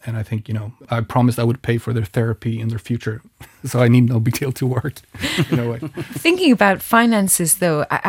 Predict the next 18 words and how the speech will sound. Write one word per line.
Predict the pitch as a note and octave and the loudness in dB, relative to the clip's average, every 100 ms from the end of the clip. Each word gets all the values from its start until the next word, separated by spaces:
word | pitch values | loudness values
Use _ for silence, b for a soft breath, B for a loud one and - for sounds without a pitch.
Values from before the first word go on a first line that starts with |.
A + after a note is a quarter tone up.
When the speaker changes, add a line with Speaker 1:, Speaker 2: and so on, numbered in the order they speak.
| F#3 | -2
Speaker 2:
I | |
suppose | E3+ - F#3 - | -2 0 0 0
the, | E3 C3+ - | -2 -4 -6
the | - C#3+ _ _ | -8 -8 _ _
greatest | F#3 F3 G3 A#3 A#3 - D#3+ D3+ - - - - | -2 2 4 4 2 0 0 2 0 0 -4 -2
issue | G#3 G#3 - D3 | -2 0 0 -4
for | - D#3+ | -2 -2
a | D3 | 0
lot | D#3 | -4
of | - | -6
people | E3+ - - | -8 -6 -4
is, | E3 D3+ - | 0 0 -2
um, | D#3 D3+ | -4 -4
how | - F3 | -4 -6
do | F3 | -4
you | D#3 | -6
afford | - - E3 D#3+ - | -8 -6 -2 -2 -2
to | C#3+ | -4